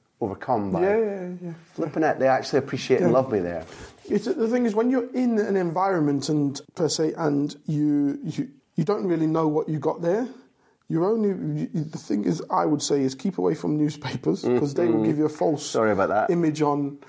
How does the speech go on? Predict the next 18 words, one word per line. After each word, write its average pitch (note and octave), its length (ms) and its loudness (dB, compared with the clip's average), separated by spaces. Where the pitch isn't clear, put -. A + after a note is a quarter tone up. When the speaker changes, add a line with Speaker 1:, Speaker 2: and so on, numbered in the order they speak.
Speaker 1:
Yeah. G2 220 0
Speaker 2:
on D#3 140 2
certain D3+ 360 0
things. F3+ 360 -2
Get - 220 2
to D#3 100 0
know D#3+ 280 2
your C#3+ 220 0
fans, C#3+ 640 -8
'cause D#3+ 140 0
I, G3 60 4
I, - 280 0
it's G3+ 200 0
now A3 360 2
I D#3 100 2
get - 240 -4
to D3+ 240 0
understand D3+ 680 -2